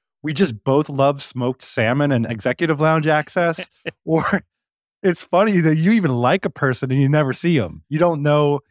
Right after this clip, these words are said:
Speaker 1: they got their own track. <laughs>
Speaker 2: It's very strange, man, some of the dynamics that are going on at these conferences.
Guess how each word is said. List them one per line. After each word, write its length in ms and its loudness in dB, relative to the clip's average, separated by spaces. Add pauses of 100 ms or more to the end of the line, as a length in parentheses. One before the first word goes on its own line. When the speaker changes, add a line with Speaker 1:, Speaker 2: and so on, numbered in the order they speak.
(160)
Speaker 1:
they 100 2
got 220 0
their 160 0
own 280 2
track. 400 -2 (480)
<laughs> 600 -14 (1400)
Speaker 2:
It's 140 -2
very 280 2
strange, 480 -4
man, 180 -2
some 180 -2
of 80 -4
the 80 0
dynamics 540 0
that 100 2
are 80 0
going 240 2
on 100 0
at 100 -2
these 200 -6
conferences. 800 -4